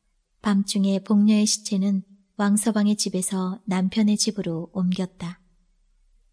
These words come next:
그리고 그 시체에는 세 사람이 둘러앉았다. 한 사람은 복녀의 남편,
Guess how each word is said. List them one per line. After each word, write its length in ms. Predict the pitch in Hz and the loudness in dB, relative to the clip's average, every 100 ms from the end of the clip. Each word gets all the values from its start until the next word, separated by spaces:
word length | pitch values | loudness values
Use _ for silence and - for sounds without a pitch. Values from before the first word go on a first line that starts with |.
| _ _ | _ _
그리고 380 | - 214 208 214 | -2 0 0 0
그 160 | 220 214 | 0 -2
시체에는 640 | - - 214 196 202 196 - _ - | -2 -2 0 0 -2 -4 -10 _ -10
세 220 | - 233 | -2 0
사람이 400 | 233 214 190 175 | 2 0 0 -2
둘러앉았다. 840 | - 196 196 190 196 - 175 180 _ _ _ _ _ _ _ _ _ _ _ | -2 -2 0 -2 -4 -8 -10 -10 _ _ _ _ _ _ _ _ _ _ _
한 180 | - 208 | -2 0
사람은 560 | 214 202 185 180 175 | 0 0 0 0 -2
복녀의 460 | 180 196 196 208 202 | -2 2 4 4 2
남편, 600 | 185 180 185 190 180 | 0 -2 -2 -2 -2